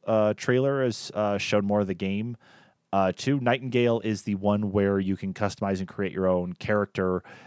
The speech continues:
Uh, it's kinda set, like, in an eighteen hundreds style, but you don't,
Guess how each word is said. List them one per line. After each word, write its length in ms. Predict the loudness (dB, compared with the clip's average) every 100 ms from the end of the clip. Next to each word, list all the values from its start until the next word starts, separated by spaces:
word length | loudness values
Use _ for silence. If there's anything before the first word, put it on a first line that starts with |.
| -20 _
Uh, 260 | 6 8 6
it's 140 | 0
kinda 220 | 0 2
set, 320 | 2 0 2
like, 160 | 0 -2
in 80 | -6
an 100 | -6
eighteen 360 | -10 -8 -8 -4
hundreds 360 | -2 -2 -4
style, 540 | -6 -6 -2 -2 -2 -2
but 220 | -2 -2 -4
you 180 | -10 -8 0
don't, 480 | 2 2 -4 -14